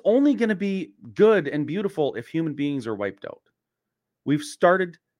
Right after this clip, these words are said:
to believe those things. And now we're seeing, we're seeing the fruits of that.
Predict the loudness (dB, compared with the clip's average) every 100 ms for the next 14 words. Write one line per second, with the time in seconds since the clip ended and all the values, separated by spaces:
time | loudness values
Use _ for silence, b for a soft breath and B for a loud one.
0 | _ -6 -2 0 -2 -2 -4 -4 -4 -8
1 | -8 -10 -20 _ _ _ _ _ _ _
2 | _ _ _ _ _ _ _ _ -4 0
3 | 2 2 4 4 2 0 -6 -4 -4 -4
4 | -2 0 0 -4 -6 -10 _ _ _ _
5 | _ _ _ _ _ _ _ _ _ _
6 | _ _ _ -12 -8 -2 0 0 -2 -4
7 | -4 -6 -10 -10